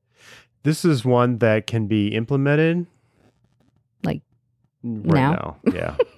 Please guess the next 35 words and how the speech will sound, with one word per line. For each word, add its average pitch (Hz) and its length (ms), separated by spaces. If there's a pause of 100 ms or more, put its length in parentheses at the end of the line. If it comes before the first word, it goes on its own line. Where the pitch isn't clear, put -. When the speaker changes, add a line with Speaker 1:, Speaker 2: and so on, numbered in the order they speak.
(960)
Speaker 1:
So 123 220
turn 220 220
off 262 140
the 247 80
news. 196 560 (520)
Speaker 2:
Mm-hmm. 170 400 (120)
Speaker 1:
It's 127 240
an 123 60
ongoing 131 420
source 131 300
of 110 100
fear, 87 440 (640)
you 101 80
know? 98 260
So, 98 380
I 95 80
mean, 104 280
that's, 107 360
that's, - 440 (180)
uh, 92 280
news 104 320
is 107 200
a, 98 200
is 101 160
a 92 80
fear-based 98 800
medium. 98 560 (220)
Speaker 2:
Mm-hmm. 165 300 (200)
It's - 160
designed 151 640
to 156 160
create 139 360
fear - 340
and 151 120
hysteria. - 640